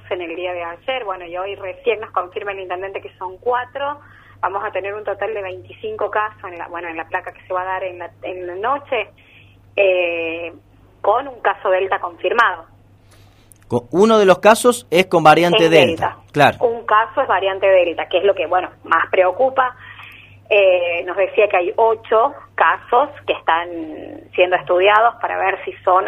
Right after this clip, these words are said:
Speaker 1: o no variante Delta. Uno sí está confirmado ya.
Speaker 2: Ujú. Eh, Sandra, y estos casos, estamos hablando de gente joven, de gente mayor, de niños, ¿qué, qué han podido saber al respecto?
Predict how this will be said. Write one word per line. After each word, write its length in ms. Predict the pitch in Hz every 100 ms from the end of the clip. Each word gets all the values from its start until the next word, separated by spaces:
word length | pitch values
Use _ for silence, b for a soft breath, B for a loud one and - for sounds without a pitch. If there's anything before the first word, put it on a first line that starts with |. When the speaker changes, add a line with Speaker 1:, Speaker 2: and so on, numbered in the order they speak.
| -
Speaker 1:
o 80 |
no 220 | 185 180 180
variante 360 | 180 180 185
Delta. 400 | 196 220 508 -
Uno 320 | 170 190 262 -
sí 100 | 220
está 260 | 202 190 180
confirmado 720 | 185 180 190 208 220 208 180
ya. 220 | 165 165 - _
Speaker 2:
Ujú. 320 | 113 117 127 113 B B B -
Eh, 180 | - 156
Sandra, 400 | 147 214 240 233 -
y 560 | 190 190 185 180 170 -
estos 320 | 214 214 202
casos, 420 | 185 147 139 123
estamos 320 | 127 - 160 156
hablando 240 | 147 151 139
de 60 |
gente 260 | 147 143 131
joven, 760 | - 202 202 208 208 185 -
de 300 | 131 131 123
gente 640 | 113 139 139 135 127 117
mayor, 560 | 110 117 139 196 196 180
de 160 | 143 139
niños, 640 | 185 202 196 196 185 180
¿qué, 320 | - 160 -
qué 80 | 160
han 100 | 170
podido 240 | 156 160
saber 280 | 151 139 143
al 80 | 139
respecto? 420 | 127 123 107 -